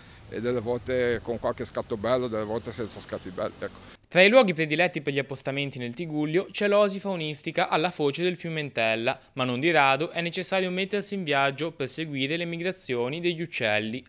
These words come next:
Speaker 2: anche fuori regione. Il fine della foto, per Marco, è di restituire allo spettatore una sensazione simile a quella che si può avere vedendo l'animale in natura.
Speaker 1: In una foto cerco di proporre a chi la guarda, poi l'emozione che provo io quando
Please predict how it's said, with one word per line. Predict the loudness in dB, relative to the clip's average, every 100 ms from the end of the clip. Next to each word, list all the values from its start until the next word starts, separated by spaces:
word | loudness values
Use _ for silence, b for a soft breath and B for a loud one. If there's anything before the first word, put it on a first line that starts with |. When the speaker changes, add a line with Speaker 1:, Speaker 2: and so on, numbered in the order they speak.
| -4
Speaker 2:
anche | -2 -2 -4
fuori | -2 0 2
regione. | 0 -2 -2 -2 -4 -8 -10 b b
Il | -6
fine | 0 2
della | 4 2
foto, | 2 0 0 -2
per | -6
Marco, | -4 -2 -4 -4 -6 -8 B B
è |
di | -2
restituire | -2 -4 -6 -4 -2
allo | -2
spettatore | -4 -4 -4 0 0 2 0 -4
una | -4
sensazione | -6 -6 -6 -6 -4 -4
simile | -4 -6 -6 -4 -2 -2 -4
a | -4
quella | 0 0
che | 0
si | -6
può | -4 -2
avere | 0 0 -2 -2
vedendo | -2 -2 -2 -2
l'animale | -2 -2 -2 0
in | -2
natura. | -6 -8 -8 -6 -8 -10
Speaker 1:
In | -14
una | -10 -6
foto | -2 0 2
cerco | 4 2 2
di | 2 2 2
proporre | 0 0 4 4 4
a |
chi | 2 0
la | 0
guarda, | 4 6 6 2
poi | -2 0 0 0 -2
l'emozione | 0 0 -2 -2 -2 0 -2
che | -4
provo | -2 -2 0 0 0
io | 2 2 2
quando | 0 -2 -2 -4